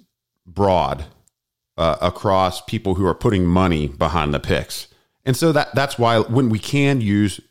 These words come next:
data from actual drafts, I like to use the data from actual drafts. So that's what I did for this project. And I, I used January through mid-April.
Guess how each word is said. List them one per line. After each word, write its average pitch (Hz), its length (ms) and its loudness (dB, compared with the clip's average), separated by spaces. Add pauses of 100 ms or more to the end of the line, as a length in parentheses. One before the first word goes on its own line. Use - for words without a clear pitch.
(200)
data 101 260 2
from 98 160 -2
actual 90 380 -2
drafts, 76 500 -2 (260)
I 95 60 2
like 90 280 2
to 95 100 -4
use 85 220 0
the 87 80 -2
data 85 220 2
from 85 200 0
actual 78 320 -4
drafts. 110 400 -2 (600)
So - 140 -4
that's 117 160 0
what 110 80 4
I 101 40 4
did 90 180 0
for 87 80 0
this 80 100 0
project. 69 480 -2 (880)
And 82 420 0
I, 90 180 0
I 92 60 0
used 90 440 2
January 95 680 2
through 85 560 2 (260)
mid-April. 85 680 0